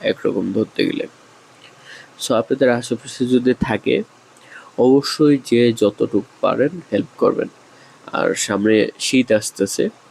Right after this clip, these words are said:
হ্যাঁ, so রাস্তাঘাটে এরকম অনেক মানুষ আছে। আপনাদের পুরাতন কাপড়,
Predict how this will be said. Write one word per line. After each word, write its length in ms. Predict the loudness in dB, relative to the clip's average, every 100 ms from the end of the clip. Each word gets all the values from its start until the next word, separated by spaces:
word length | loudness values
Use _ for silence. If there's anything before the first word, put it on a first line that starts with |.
| _ -2
হ্যাঁ, 200 | 0 -2 -8 -20 -20 -20 _ _ _ _ _ -14 -8 0
so 400 | 2 2 2 0
রাস্তাঘাটে 580 | 0 -2 0 0 2 4
এরকম 360 | 2 2 0 0
অনেক 240 | 0 -2 0
মানুষ 300 | -2 -2 -2
আছে। 300 | -2 -4 -8 -10 _ _ _ _ _ _ _ -20 -20 -20 _ _ -20 -18 -18 -18 -10
আপনাদের 480 | -6 -2 2 2 2 -2 -10 -2
পুরাতন 400 | 2 2 0 -4
কাপড়, 480 | -2 -2 0 0